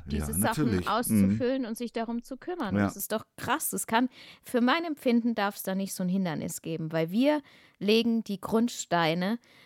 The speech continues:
Speaker 1: äh, in der Musik für, oder wir bringen Kindern Musik näher mit dem, was wir tun. Und wenn dann aber immer so Hindernisse sind, ich höre auch ganz oft, "Boah, du,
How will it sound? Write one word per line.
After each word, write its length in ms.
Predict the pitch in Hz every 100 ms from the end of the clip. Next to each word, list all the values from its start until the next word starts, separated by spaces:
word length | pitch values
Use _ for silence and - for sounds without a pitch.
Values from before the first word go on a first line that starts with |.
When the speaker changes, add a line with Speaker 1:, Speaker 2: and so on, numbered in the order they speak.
| -
Speaker 1:
äh, 400 | - 202 - 208 - -
in 160 | -
der 140 | 196 190
Musik 440 | 196 214 - 233
für, 200 | - - -
oder 240 | 185 185 - - _ - - -
wir 440 | 196 220 254 240 - _ _ - _ _ _ _ _ -
bringen 460 | 247 254 277 247 - - -
Kindern 480 | - 254 254 240 226
Musik 440 | 220 240 302 277
näher 440 | 220 196 160 90 190
mit 200 | 214 185
dem, 240 | 202 190 185
was 260 | 180 180
wir 140 | 185 180
tun. 380 | - 214 160 165 - - -
Und 180 | - 180
wenn 140 | 202
dann 120 | 196
aber 280 | - 175 180
immer 240 | 262 330
so 100 | 302
Hindernisse 500 | 277 294 277 220 202
sind, 220 | 185 196 175
ich 160 | 185
höre 220 | 220 208
auch 160 | 170 165
ganz 280 | 160 156 -
oft, 300 | 175 180 -
"Boah, 320 | 175 165 175
du, 280 | - 196